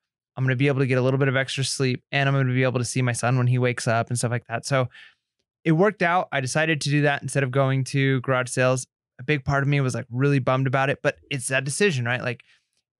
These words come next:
garage sales, I would choose over thrift stores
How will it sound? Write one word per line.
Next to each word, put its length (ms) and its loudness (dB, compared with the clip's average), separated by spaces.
garage 320 0
sales, 320 4
I 100 0
would 160 0
choose 520 2
over 420 2
thrift 260 -2
stores 520 0